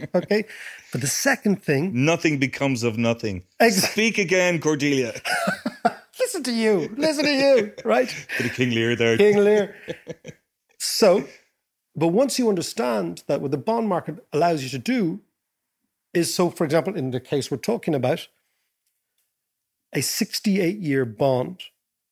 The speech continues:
Speaker 2: which tells the peasant farmer, "You don't have to pay the principal back in total until sixty-eight years,"
Speaker 1: Hmm.
Speaker 2: you solve the problem.
Speaker 1: Yeah.
Speaker 2: 'Cause as Keynes said, "In the long run,
Speaker 1: But
Speaker 2: we're
Speaker 1: somebody
Speaker 2: all,
Speaker 1: has to pay it back,
Speaker 2: we're all
Speaker 1: though,
Speaker 2: dead."
Speaker 1: right?
Speaker 2: Nobody has to pay back. That's the really interest-, that's,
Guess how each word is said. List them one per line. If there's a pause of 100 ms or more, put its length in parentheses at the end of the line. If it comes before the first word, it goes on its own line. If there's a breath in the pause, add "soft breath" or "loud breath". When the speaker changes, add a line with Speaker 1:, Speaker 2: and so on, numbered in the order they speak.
Speaker 2:
which
tells
the
peasant
farmer,
"You
don't
have
to
pay
the
principal
back
in
total
until
sixty-eight
years," (200)
Speaker 1:
Hmm. (800 loud breath)
Speaker 2:
you
solve
the
problem.
Speaker 1:
Yeah. (460)
Speaker 2:
'Cause
as
Keynes
said,
"In
the
long
run,
Speaker 1:
But
Speaker 2:
we're
Speaker 1:
somebody
Speaker 2:
all,
Speaker 1:
has
to
pay
it
back,
Speaker 2:
we're
all
Speaker 1:
though,
Speaker 2:
dead."
Speaker 1:
right?
Speaker 2:
Nobody
has
to
pay
back.
That's
the
really
interest-,
that's,